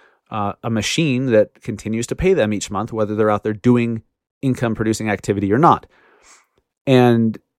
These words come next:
and that's always something I've wanted. That's why I've made certain decisions. That's why I switched to the brokerage that I'm at. I'm at E X P Realty two and a half years ago. It's because I wanted to build, you know, enough passive and residual income so that if something ever happened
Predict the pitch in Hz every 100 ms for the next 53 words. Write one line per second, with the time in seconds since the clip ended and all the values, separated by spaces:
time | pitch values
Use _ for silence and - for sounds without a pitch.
0 | _ _ _ _ _ _ - 139 123 151
1 | 147 139 127 117 107 127 185 120 - 127
2 | - 131 127 123 127 127 - 110 107 -
3 | 180 101 - 123 127 123 123 113 113 104
4 | - - 143 135 - 120 101 117 117 117
5 | 101 104 101 131 160 120 - 117 113 -
6 | 117 117 - 117 113 156 117 110 - _
7 | _ - 139 135 131 127 220 160 - -
8 | _ _ - - 127 - 117 113 110 123
9 | 131 117 120 107 - 151 165 123 120 143
10 | _ _ _ _ _ - _ _ 127 110
11 | 120 - 117 113 120 - _ - 117 120
12 | - 117 113 110 104 113 110 104 101 120
13 | 101 101 - 110 110 - _ _ 127 131
14 | - 139 123 120 113 107 98 92 117